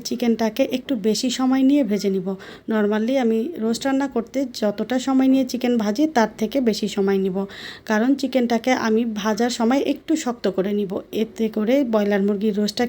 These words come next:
খেতে ভালো লাগবে। তো দেখেন এখানে আমি কিভাবে করে চিকেনটা ভেজে নিয়েছি, পুড়েও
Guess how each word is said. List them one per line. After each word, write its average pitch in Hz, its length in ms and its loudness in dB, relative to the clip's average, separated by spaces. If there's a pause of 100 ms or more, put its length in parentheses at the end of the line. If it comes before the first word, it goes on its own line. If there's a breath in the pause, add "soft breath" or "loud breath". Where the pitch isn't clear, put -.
খেতে 220 240 0 (140)
ভালো 196 180 0 (100)
লাগবে। 180 300 -4 (3250 loud breath)
তো 269 60 -2 (100)
দেখেন 233 320 4
এখানে 262 220 0 (100)
আমি 247 120 4 (120)
কিভাবে 240 400 2
করে 247 220 2
চিকেনটা 254 420 0
ভেজে 233 260 4
নিয়েছি, 240 320 2 (380)
পুড়েও 294 300 6